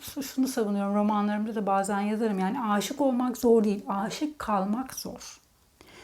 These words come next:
E, o yüzden buna gücünüz, cesaretiniz varsa bu işlere girmelisiniz diye düşünüyorum.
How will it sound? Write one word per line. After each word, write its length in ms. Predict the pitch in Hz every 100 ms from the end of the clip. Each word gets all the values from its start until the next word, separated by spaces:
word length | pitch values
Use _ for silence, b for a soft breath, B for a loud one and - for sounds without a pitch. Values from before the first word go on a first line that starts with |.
| B B 214
E, 280 | 190 185 233
o 60 |
yüzden 340 | 240 233 254 226
buna 200 | 233 269
gücünüz, 500 | 220 208 240 262 220
cesaretiniz 720 | 233 - 254 247 - 247 220
varsa 380 | 254 247 254 180
bu 100 | 170
işlere 320 | 165 - 175
girmelisiniz 880 | 156 170 170 160 156 - 170 156 160
diye 220 | 165 151
düşünüyorum. 580 | 156 - 175 175 359